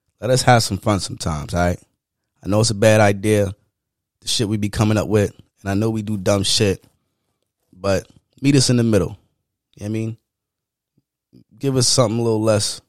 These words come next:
Take a little off of that when you, when you, when y'all and y'all humble us in the, in these moments. Don't put so much umph in that shit. Talk to us nice, man. The fuck? We wanna be treated like that.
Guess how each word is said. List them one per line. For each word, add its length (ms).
Take 200
a 60
little 180
off 240
of 80
that 160
when 140
you, 120
when 140
you, 180
when 180
y'all 340
and 80
y'all 140
humble 340
us 180
in 120
the, 140
in 100
these 180
moments. 480
Don't 140
put 160
so 160
much 320
umph 220
in 80
that 120
shit. 280
Talk 220
to 120
us 140
nice, 320
man. 260
The 80
fuck? 400
We 100
wanna 180
be 80
treated 260
like 180
that. 240